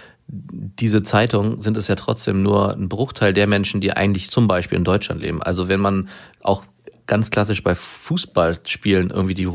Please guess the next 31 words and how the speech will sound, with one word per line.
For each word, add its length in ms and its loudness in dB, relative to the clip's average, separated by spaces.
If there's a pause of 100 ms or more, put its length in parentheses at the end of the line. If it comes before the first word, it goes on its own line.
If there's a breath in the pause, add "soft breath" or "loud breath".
Zahl 200 0
aufruft, 300 -4
das 100 -6
wurde 160 2
von 240 -2
fünf 260 0
Millionen 280 4
Menschen 320 2
gesehen, 380 0 (320 loud breath)
dann 120 0
ist 100 -2
es 120 -2
immer 200 2
unglaublich 500 2
viel. 380 0 (300 loud breath)
Aber 180 2
im 80 0
Verhältnis 520 0
zu 100 -2
denen, 340 2
die 120 0 (140)
in, 200 -2
eigentlich 340 2
in 100 -2
dem 200 2
Land 220 2
leben, 260 2
ist 120 -2
es 100 -6
immer 240 2
noch 140 2